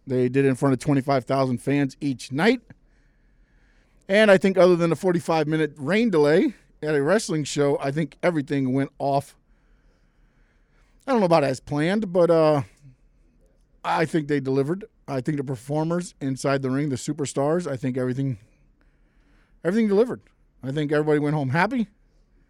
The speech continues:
The Raw and SmackDown, I'm not sure what has happened with those. We did see the Viking Raiders return. Saw Charlotte Flair return. And then this week, also on the heels of those returns, you did see also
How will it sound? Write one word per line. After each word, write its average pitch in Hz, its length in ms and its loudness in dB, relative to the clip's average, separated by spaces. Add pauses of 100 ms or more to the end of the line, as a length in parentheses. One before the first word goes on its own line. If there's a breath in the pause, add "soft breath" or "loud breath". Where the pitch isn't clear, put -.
(1080)
The 127 80 -8
Raw 151 220 0
and 147 80 -2
SmackDown, 170 640 -2
I'm 135 180 -2
not 113 180 -4
sure 135 280 -2
what 147 200 0
has 143 160 -2
happened 156 400 -4
with 127 160 -6
those. 180 320 2
We 139 100 -2
did 147 240 -2
see 160 160 -4
the 139 80 -4
Viking 143 320 0
Raiders 156 340 2
return. 160 460 -2 (200)
Saw 135 220 -6
Charlotte 139 380 -2
Flair 170 380 -2
return. 170 460 -6 (2000)
And 143 140 -4
then 151 220 -2
this 180 260 4
week, 202 260 -2 (100)
also 220 460 0
on 151 120 -2
the 135 60 -2
heels 202 280 2
of 180 100 0
those 165 200 2
returns, 160 440 -4
you 175 60 -8
did 170 180 2
see 190 240 -6
also - 400 -2